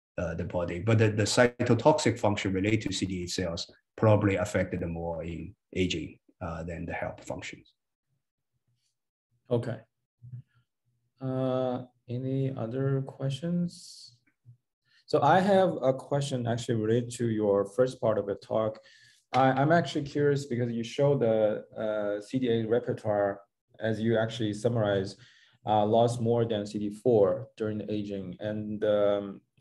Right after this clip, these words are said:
Speaker 2: um, but I'm curious if you have, have any, uh, magnetic insight on that, why this actually oc-,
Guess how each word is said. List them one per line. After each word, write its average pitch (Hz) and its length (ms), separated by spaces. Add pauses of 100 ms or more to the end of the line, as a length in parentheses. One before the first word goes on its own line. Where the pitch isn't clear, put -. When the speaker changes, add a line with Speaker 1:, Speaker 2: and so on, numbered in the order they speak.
Speaker 2:
um, 95 500 (880)
but - 380 (340)
I'm 151 200
curious 170 540
if 135 240
you 131 140
have, 120 320 (200)
have 113 220
any, 123 580
uh, 101 420
magnetic 107 760 (580)
insight 98 520
on 95 160
that, 78 340
why 120 680
this 104 280
actually 107 300
oc-, - 320